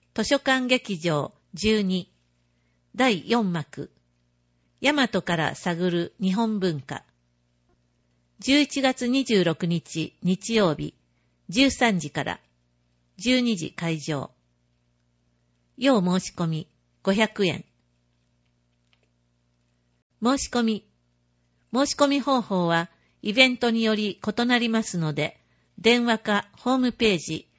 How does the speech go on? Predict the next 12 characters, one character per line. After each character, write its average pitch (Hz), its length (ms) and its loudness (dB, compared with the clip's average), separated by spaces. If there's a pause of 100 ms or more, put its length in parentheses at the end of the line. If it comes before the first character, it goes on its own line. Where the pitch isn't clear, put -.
(160)
ま 202 140 -2
た 220 180 2
は 165 260 0
来 226 220 0
館 220 260 0
で 208 220 0
確 196 200 -6
認 180 200 0
く 180 100 -8
だ 165 140 -4
さ 160 180 -6
い。 - 140 -10